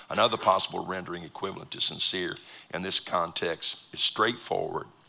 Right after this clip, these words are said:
It has also been observed as impartial. A person that is sincere,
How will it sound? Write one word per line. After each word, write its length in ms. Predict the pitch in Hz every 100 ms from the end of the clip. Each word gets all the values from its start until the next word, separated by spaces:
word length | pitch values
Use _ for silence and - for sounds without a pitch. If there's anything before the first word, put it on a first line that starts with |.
| - - -
It 40 | 80
has 120 | 92
also 340 | 101 107 95
been 280 | 87 92 85 -
observed 500 | 80 - 82 82 -
as 240 | 80 78
impartial. 680 | 87 87 - - 80 - - - - - - -
A 40 |
person 440 | - - 110 - 98
that 140 | 90
is 120 | 90
sincere, 600 | - 95 - - 82 -